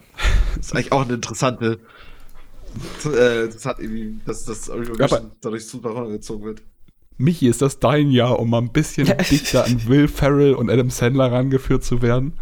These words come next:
Speaker 1: Es ist eher so, ähm, eher weiter weg,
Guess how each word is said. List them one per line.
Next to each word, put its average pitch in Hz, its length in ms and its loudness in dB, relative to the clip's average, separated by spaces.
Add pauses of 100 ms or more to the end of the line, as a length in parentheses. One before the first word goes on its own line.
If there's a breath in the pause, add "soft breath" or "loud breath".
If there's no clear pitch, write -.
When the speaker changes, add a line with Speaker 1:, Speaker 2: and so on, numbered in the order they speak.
(1000 loud breath)
Speaker 1:
Es 131 160 -8
ist 170 340 -8
eher 170 380 2
so, 160 500 2
ähm, 139 400 -2
eher 143 160 0
weiter 123 240 0
weg, 117 240 -4